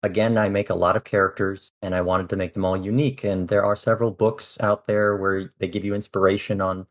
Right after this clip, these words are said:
backstory elements, but they were very cumbersome. It was like rolling on a chart, going to page six, rolling on another chart, going to page twenty-three, and it was just too much. And I wanted something that was quick and portable. So I designed these cards, eighty cards.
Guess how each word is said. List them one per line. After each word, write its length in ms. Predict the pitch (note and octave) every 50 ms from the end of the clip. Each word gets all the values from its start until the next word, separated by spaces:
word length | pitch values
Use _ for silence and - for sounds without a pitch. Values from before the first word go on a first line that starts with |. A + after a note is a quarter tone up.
| _ -
backstory 480 | G2+ G2+ - - - - G#2 G2 F#2+ F#2
elements, 460 | - G2 G#2 G#2 F#2+ F2 F2+ - - - _ _ _ -
but 80 | - A2
they 60 | B2+
were 80 | B2 A2+
very 160 | B2 A#2+ A#2
cumbersome. 500 | - - B2+ B2 A2 - - - F2+ F#2
It 40 | F#2
was 80 | F#2
like 140 | G2 F#2+ -
rolling 340 | G#2+ G#2 G#2+ G#2+ G#2+ G#2+ G#2
on 100 | G#2 G#2
a 40 | G2+
chart, 380 | - - A#2 A2 G2+ - -
going 220 | - G2 G2 G2 F#2
to 100 | - F#2+
page 260 | - G2+ G2 F2 -
six, 380 | - - A2+ G2+ - - -
rolling 220 | - G2 G2 G2 F#2+
on 80 | F#2+
another 240 | G2 F#2+ G2+ G2+ G#2
chart, 260 | G2+ - F#2 F#2 F2+
going 160 | - F#2+ F#2+ F#2
to 60 | F2+
page 180 | - F#2+ F2+
twenty-three, 600 | - - - G2 G2+ - - - A2+ A2 G2+ F2+ - _ _ _ _ -
and 80 | A2+
it 40 | G#2+
was 100 | G#2+ F#2+
just 160 | - G#2 - -
too 100 | - G#2+
much. 380 | G#2 G#2 F#2+ - - - - _ _ _ _ -
And 200 | G#2+ G#2 G2 G2+
I 80 | G#2
wanted 240 | A2 A2+ A#2 A#2 A2
something 240 | - A#2 G2+ G#2+ G#2
that 120 | G2+ F#2+ F#2+
was 120 | F#2+ -
quick 280 | - - D#3 D3+ - C#3+
and 100 | C3+ C3
portable. 420 | - D3 C#3+ C3 - F2 F2 - _ _ _ _ _ _ _ _
So 200 | - - G#2+ G#2
I 120 | G#2+ G#2+ G#2
designed 420 | G2 G2+ G2+ A2 A2+ A#2+ C3 C3
these 180 | B2 C#3+ C#3+ -
cards, 500 | - - A#2 G#2 G2+ G#2+ A2+ B2+ - - - _ _ _ -
eighty 240 | A2 G#2 A2 B2 C#3
cards. 580 | C3+ - C3 B2 A#2+ A#2+ B2 B2+ B2+ B2+ -